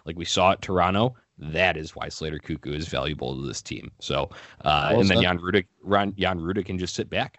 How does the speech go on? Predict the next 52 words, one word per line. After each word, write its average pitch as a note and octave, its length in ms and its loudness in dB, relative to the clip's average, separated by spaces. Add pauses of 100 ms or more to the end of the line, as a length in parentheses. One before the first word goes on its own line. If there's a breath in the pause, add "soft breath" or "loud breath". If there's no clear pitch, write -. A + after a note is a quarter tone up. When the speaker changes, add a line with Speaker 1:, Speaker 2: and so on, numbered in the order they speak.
Speaker 1:
Uh, E2+ 200 -2
he, F2+ 160 -2
he G2 140 0
can A2 140 -2
sit - 160 -6
back G#2 240 2
and F2 140 -6
play A2 320 2 (320 loud breath)
that, F#2 240 2
you F#2 60 -2
know, F2 120 0
kind F#2+ 200 -2
of F2+ 100 -4
defensive F#2 440 -6
style G2 500 0
because F2 160 -4
they E2+ 80 -2
have D#2+ 100 -4
Speaker 2:
Mm-hmm. D#2+ 120 0
Speaker 1:
obviously E2+ 300 0
plenty F#2 220 -2
of D#2 100 -4
offense F#2+ 420 0
in, E2+ 140 0
in E2+ 200 0
there. D2+ 140 -2
Victor E2 300 -4
Hedmans F2+ 380 0
and, D#2+ 260 -4
uh, C#2+ 120 -2
Sergachev F2+ 600 0
can G2+ 180 2
do G2 140 6
it G2 80 6
as E2 120 0
well. G#2 280 4 (240 loud breath)
So, F#2 460 4
um, E2+ 520 2
I F2 280 2
think F#2 260 -2
it's E2+ 180 -8
just - 180 -8
a E2 40 -4
matter E2 320 0
of C#2+ 60 -14
fits - 340 -6
here. C#2+ 280 -10
So - 160 -4
I E2+ 180 2
don't, F2 140 0
I, E2+ 160 0 (100)
Speaker 2:
Yeah. F2+ 120 -4